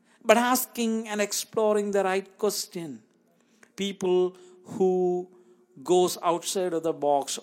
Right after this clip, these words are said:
often, often find people from different box. You know, during my studies in the seminary and in the life that I spent,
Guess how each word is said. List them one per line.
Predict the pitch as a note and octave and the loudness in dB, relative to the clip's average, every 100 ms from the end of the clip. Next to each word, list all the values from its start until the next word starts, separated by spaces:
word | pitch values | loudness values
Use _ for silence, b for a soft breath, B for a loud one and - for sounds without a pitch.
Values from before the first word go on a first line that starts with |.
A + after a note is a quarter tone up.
| - | -4
often, | C3 C#3+ - - D#3 C#3+ C3 B2 G#2+ b b b | -2 -2 -6 -12 -10 -8 -8 -10 -14 b b b
often | A#2+ C#3 C3+ D3+ C#3+ C3+ | 0 0 0 -6 -6 -6
find | B2+ - - C3 A#2+ A#2 A2+ A#2+ A#2 G#2 | -8 -10 -6 -4 -4 -8 -10 -12 -16 -16
people | C3+ A#2+ B2+ | -14 -10 -10
from | - B2+ A#2 A2+ A2 | -10 -14 -12 -12 -14
different | A2 A2 G#2+ | -14 -14 -14
box. | - - - - _ _ _ _ _ _ _ _ B B B B | -14 -18 -18 -18 _ _ _ _ _ _ _ _ B B B B
You | A#3+ | 4
know, | B3 | 8
during | A3 A3+ G#3+ | 8 8 6
my | G3 F3+ F3+ F3+ F3+ | 4 4 4 4 2
studies | - - - F3+ D#3 D#3+ - | 0 -6 -4 0 0 -2 -4
in | C4 D3+ | -6 -6
the | C#3+ | -6
seminary | - C#3 C#3 C#3+ C#3 C#3 C#3 C#3 | -6 -8 -6 -6 -4 -4 -6 -6
and | C#3 C3 | -8 -8
in | B2 | -8
the | B2 | -8
life | A#2+ A#2 A#2 - | -8 -8 -8 -12
that | B2+ | -12
I | A#2+ A2 | -10 -12
spent, | - - A2+ G2 G2 G2+ | -14 -16 -16 -16 -18 -20